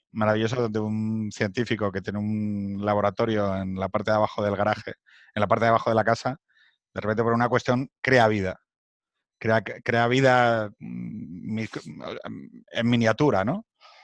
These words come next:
Y entonces en esa, esa vida en miniatura corre más rápido biológicamente que lo que, que lo que es el mundo del, del investigador, ¿no? Y entonces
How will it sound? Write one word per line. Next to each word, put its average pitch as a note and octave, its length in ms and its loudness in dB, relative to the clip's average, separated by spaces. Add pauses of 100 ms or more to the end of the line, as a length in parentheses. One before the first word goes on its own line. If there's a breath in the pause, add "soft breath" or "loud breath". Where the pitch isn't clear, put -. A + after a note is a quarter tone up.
(220 soft breath)
Y A2 120 0
entonces B2 280 2
en B2+ 80 4
esa, C3 380 4 (260 loud breath)
esa A#2+ 220 2
vida C#3 180 6
en C3+ 80 2
miniatura C3 460 4 (540)
corre D3 300 8
más C3+ 240 4
rápido C3 520 4
biológicamente A2+ 1000 0 (460 soft breath)
que A2+ 100 -2
lo G#2 160 0
que, G2 500 -2 (500)
que G#2 120 -6
lo F2+ 100 -4
que G2 100 -2
es G#2 100 -6
el A2+ 100 0
mundo A2+ 340 0
del, G#2 600 -2
del G2+ 120 -4
investigador, G#2+ 640 2
¿no? F3 220 -6 (420 soft breath)
Y G#2+ 80 -6
entonces G#2+ 320 -4